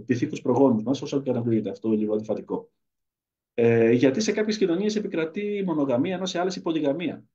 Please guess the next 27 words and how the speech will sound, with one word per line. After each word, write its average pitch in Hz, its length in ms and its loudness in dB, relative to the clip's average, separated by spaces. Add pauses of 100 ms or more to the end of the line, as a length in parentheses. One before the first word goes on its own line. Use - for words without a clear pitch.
(300)
Έτσι, 151 240 -4
έχουμε 139 600 0
διαφορετικά 131 640 -4
συστήματα, 113 800 0 (240)
ε, 107 340 -2
ζευγαρώματος, 110 720 -2
ας - 120 -16
πούμε, 117 120 -8
γάμων 107 380 -2
και 110 80 -10
τα 107 120 -6
λοιπά, 123 280 -2
σε 123 140 -6
διαφορετικές, 110 680 -6
ε, 104 200 -4
κοινωνίες, 120 520 0
ανάλογα 127 380 2
με 117 140 0
τις - 160 -10
περιβαλλοντικές 113 580 -2
συνθήκες 117 380 -6
στις 107 120 -8
οποίες, - 380 -6 (320)
ε, 101 320 -2 (640)
υπάρχει 110 480 -4
κάθε 117 240 -6
κοινωνία, 113 520 -2